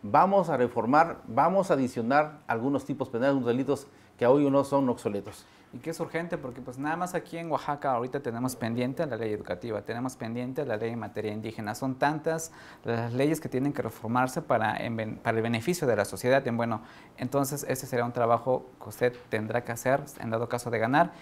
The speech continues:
Speaker 2: Y bueno, como M B M Televisión y medio de comunicación estaremos al pendiente de todo el trabajo, el quehacer que se haga. Muchísimas gracias por acompañarnos.
Speaker 1: Gracias, y además los invito para el día cinco de junio.
Speaker 2: Ujú.
Speaker 1: No, no, los invito a que vayan a votar.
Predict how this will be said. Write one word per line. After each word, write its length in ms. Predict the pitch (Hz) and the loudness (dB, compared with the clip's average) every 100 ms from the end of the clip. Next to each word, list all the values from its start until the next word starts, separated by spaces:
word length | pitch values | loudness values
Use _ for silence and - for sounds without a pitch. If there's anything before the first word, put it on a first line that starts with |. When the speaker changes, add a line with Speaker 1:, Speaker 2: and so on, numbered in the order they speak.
| - - | -16 -4
Speaker 2:
Y 60 | |
bueno, 260 | 117 123 127 | 2 2 2
como 260 | 123 127 | 0 2
M 180 | 135 143 | 2 4
B 100 | 131 | 4
M 160 | 131 131 | 4 4
Televisión 360 | 113 110 147 | 0 0 0
y 60 | 139 | 2
medio 180 | 127 123 | 4 4
de 80 | 120 | 2
comunicación 500 | 113 113 104 139 135 | -2 -2 -2 0 -2
estaremos 340 | 120 123 120 | -2 -4 -4
al 80 | 117 | -6
pendiente 440 | 110 110 110 113 | -6 -4 -4 -2
de 100 | 110 | -2
todo 160 | 107 113 | 0 -2
el 80 | 113 | -2
trabajo, 440 | 110 107 110 135 | -2 6 6 6
el 100 | 117 | -2
quehacer 280 | 107 104 123 | -4 -4 -4
que 140 | 123 | -2
se 100 | 117 | 0
haga. 280 | 131 151 170 - - - | 2 2 2 -4 -14 -8
Muchísimas 440 | 123 - 139 113 | -6 -2 0 2
gracias 320 | 120 123 123 | 6 4 4
por 120 | - 107 | -4 -4
acompañarnos. 720 | 104 101 101 98 - - - | -4 -4 -4 -6 -10 -18 -6
Speaker 1:
Gracias, 480 | 123 165 - 156 - | 0 2 2 -2 0
y 60 | 131 | -2
además 300 | 131 147 151 | 0 -2 -2
los 200 | 147 - | -2 -2
invito 280 | 151 160 | -4 0
para 60 | 123 | 4
el 60 | 131 | 6
día 100 | 139 | 6
cinco 300 | 156 147 123 | 4 4 4
de 100 | 110 | 6
junio. 340 | 147 151 143 | 4 6 4
Speaker 2:
Ujú. 500 | 123 - - 117 143 | 2 -8 -14 -6 0
Speaker 1:
No, 320 | 135 170 180 - - - - - 113 | 4 6 4 0 -18 -20 -20 -10 2
no, 340 | 120 147 147 - - - - - | 6 6 4 -6 -20 -20 -20 -8
los 180 | 110 101 | -6 -2
invito 300 | 117 147 - | 0 4 6
a 80 | 127 | 6
que 200 | 123 95 101 | 4 2 6
vayan 260 | 143 147 | 6 8
a 60 | 117 | 6
votar. 280 | 104 - | 4 0